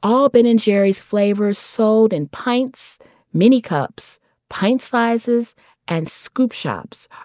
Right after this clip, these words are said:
are made with non-G M O ingredients." They explain how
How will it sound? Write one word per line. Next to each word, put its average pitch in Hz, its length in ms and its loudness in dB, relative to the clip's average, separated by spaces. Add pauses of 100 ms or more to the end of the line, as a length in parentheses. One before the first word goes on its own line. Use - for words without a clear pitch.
(120)
are 165 140 0
made 180 480 2
with 147 320 -6
non-G 160 1120 -4
M 143 140 0
O 123 320 -6 (140)
ingredients." 127 1040 -6 (1800)
They 294 200 4
explain 175 640 -2
how 220 440 0